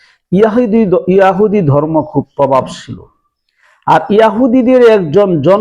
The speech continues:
পল নামক এক ব্যক্তি এই বাইবেলের ঐতিহ্যকে সে লুণ্ঠন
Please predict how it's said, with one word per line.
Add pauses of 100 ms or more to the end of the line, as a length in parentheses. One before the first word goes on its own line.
(160)
পল (100)
নামক
এক (100)
ব্যক্তি (1300)
এই (100)
বাইবেলের (140)
ঐতিহ্যকে
সে
লুণ্ঠন